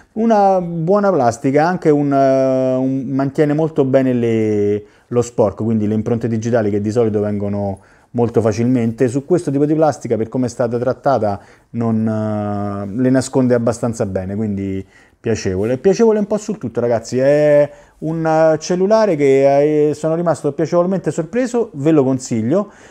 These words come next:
Eh, questo è il modello quello quattro G, poi c'è, eh, il modello cinque G che è ancora più prestante, però già con questo è un ottimo compromesso.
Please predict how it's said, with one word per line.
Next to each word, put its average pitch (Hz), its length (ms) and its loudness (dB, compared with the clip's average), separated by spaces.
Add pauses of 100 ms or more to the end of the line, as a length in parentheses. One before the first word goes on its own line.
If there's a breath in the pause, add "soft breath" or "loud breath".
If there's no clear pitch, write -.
Eh, 113 400 -2
questo 160 240 2
è - 20 6
il 123 60 4
modello 127 340 4
quello 117 400 4
quattro 143 300 2
G, 214 400 -4
poi 135 240 4
c'è, 113 400 2 (400 soft breath)
eh, 101 640 -4
il 117 80 -2
modello 113 380 2
cinque 135 260 -2
G 135 180 -4
che 110 120 -4
è - 20 -2
ancora 107 300 -2
più 107 160 -6
prestante, 110 560 -2
però 117 240 0
già 147 240 4
con 151 240 -4
questo 147 560 0
è 123 120 -4
un 113 200 -2
ottimo 110 320 -4
compromesso. 95 640 -10